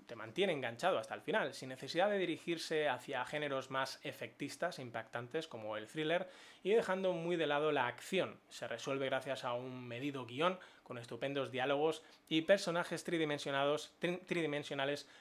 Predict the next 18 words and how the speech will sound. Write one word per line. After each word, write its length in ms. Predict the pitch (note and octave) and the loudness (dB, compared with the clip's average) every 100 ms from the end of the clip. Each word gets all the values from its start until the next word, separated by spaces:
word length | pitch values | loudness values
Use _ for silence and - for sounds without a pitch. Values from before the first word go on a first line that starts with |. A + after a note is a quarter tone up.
| - | -2
que 100 | F3+ | 0
aportan 380 | - C#3+ D3 C#3+ | 2 0 0 -4
un 120 | C3+ | -2
gran 280 | C3+ C3 B2 | -2 -2 0
valor 380 | A#2+ C3 C#3+ - | 0 0 0 -2
al 200 | D3 C3 | 0 0
relato. 400 | A#2 A2 F#2+ F#2+ | 0 -4 -6 -8
Fue 220 | - C3+ | -6 -4
un 80 | B2+ | -4
gran 180 | A#2+ A#2+ | -4 -4
éxito 320 | A#2+ A#2+ A#2+ | -6 -8 -6
de 80 | A2+ | -6
taquilla, 460 | A2 A2 C3+ C3 | -6 -6 -4 -2
logrando 400 | B2 A#2 B2+ C3 | -2 -4 -4 -4
recaudar 420 | A#2+ A2+ A#2 B2 B2+ | -4 -4 -4 0 0
hasta 240 | A#2 B2+ | 0 -2
los 220 | C3 B2 | -2 -4
cuarenta 1000 | - - E3+ E3 D#3+ D3+ D#3 D#3 D#3 D#3 | -4 2 4 6 4 4 2 -2 0 0